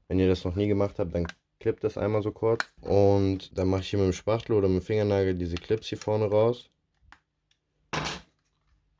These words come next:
Dann kann man das komplett auseinanderziehen.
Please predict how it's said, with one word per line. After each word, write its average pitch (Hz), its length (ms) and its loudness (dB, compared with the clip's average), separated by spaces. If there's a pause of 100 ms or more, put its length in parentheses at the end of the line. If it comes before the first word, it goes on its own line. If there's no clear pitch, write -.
(2000)
Dann 90 120 -8
kann - 140 -10
man 87 80 0
das 90 140 -2
komplett 95 320 0
auseinanderziehen. 98 760 -2